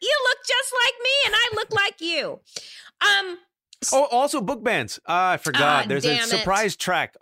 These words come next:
Speaker 2: There's a surprise track on the jukebox.
Speaker 1: That's for,
Speaker 2: Book
Speaker 1: that's for
Speaker 2: bans
Speaker 1: the
Speaker 2: have
Speaker 1: B-sides.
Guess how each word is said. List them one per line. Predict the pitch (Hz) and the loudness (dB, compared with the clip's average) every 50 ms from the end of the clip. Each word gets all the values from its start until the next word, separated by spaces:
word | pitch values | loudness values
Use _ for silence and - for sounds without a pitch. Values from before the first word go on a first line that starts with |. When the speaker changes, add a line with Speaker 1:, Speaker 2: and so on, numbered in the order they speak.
| 165 | -8
Speaker 2:
There's | 160 156 165 160 156 | -4 -4 -2 -2 -2
a | 170 | -4
surprise | - - 156 - - 165 165 180 185 175 - | -4 -4 -6 -6 -4 -2 -2 -2 -2 -2 -4
track | - 175 165 160 - - | -2 -2 -2 -2 -2 -6
on | 151 143 | -6 -6
the | 135 | -6
jukebox. | 117 - 135 139 131 - 139 135 131 131 - - - - | -6 -6 -6 -6 -4 -2 -2 -2 -2 -4 -6 -12 -10 -6
Speaker 1:
That's | 220 226 269 302 - - | -2 0 0 0 0 -2
for, | - 320 | 0 0
Speaker 2:
Book | 311 269 - | 0 0 2
Speaker 1:
that's | 226 - - 339 339 | 2 2 2 2 0
for | 339 320 | 0 0
Speaker 2:
bans | 285 254 | 0 0
Speaker 1:
the | 233 | 0
Speaker 2:
have | 135 262 | -2 -2
Speaker 1:
B-sides. | 247 240 - - - 180 165 151 147 165 170 - - - - | -2 -2 -4 -4 -4 -4 -2 -2 -4 -4 -6 -6 -8 -10 -10